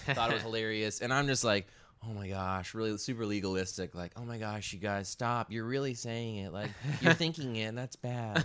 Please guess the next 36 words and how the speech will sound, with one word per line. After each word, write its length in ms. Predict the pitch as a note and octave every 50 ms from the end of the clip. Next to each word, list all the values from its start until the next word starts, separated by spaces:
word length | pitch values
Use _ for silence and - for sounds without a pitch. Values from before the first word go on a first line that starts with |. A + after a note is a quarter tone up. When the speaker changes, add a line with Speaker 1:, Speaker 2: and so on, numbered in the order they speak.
| - -
Speaker 2:
<laughs> 320 | G3 - - - - B3 - - - - - - - - -
Speaker 1:
But 120 | - - -
that 160 | G2+ G2 G2
was, 240 | F#2+ F#2 F2+ E2 D#2+
uh, 260 | F2+ F2 E2 E2 E2 D#2 - - - - - - F3+ - - - -
that 160 | - D#3 G#2+
was 100 | G2+ G2
a, 80 | F#2 E2+ - -
a 80 | G2+ F#2
vivid 380 | F2+ F2 F#2+ F#2+ F2 F#2 F2 E2+
memory 440 | F2+ F2 F2 F2 F2 E2 E2 E2+ -
Speaker 2:
I'm 80 | E3 C3+
getting 200 | B2+ D#3 D#3 D3
Speaker 1:
growing 140 | D#3+ F3 E3+
Speaker 2:
such 80 | C#3+
a, 80 | B2+ A2+
Speaker 1:
up. 80 | - - _ -
Speaker 2:
such 160 | - - -
a 40 | B2+
window 300 | G#2 G#2+ A2+ A2+ G#2+ G#2
into 320 | G2+ G2+ G2 G2+ G2 F#2+ - _ -
your 200 | - B2+ A2+ G#2+
thinking 280 | - A2+ G#2 - A2 G2+
as 80 | F#2 F2
a 60 | F#2+
kid. 200 | - G#2+ G2 G2 G#2+ A2+ A#2+
Speaker 1:
Oh, 40 | -
yeah. 180 | A#2+ A2+ G#2 - - - - - - - - - -
Yeah, 140 | - C3+ F#3
dude, 300 | E3 G#2 A2 B2+ B2+ B2+
that's, 440 | - A2+ - - - - - - - - -
that 140 | A#2+ C3 C#3
was 160 | C#3 C#3 C#3+
me. 260 | C#3 D3 D3+ C#3 G#2+ - - _ _ - - - - - - - - - - - - - - - - - - - - _ -
Yep. 240 | G2+ A2 B2+ - - - - - - - - - -
Speaker 2:
So, 460 | - - - - C#3 B2+ B2 G2+ -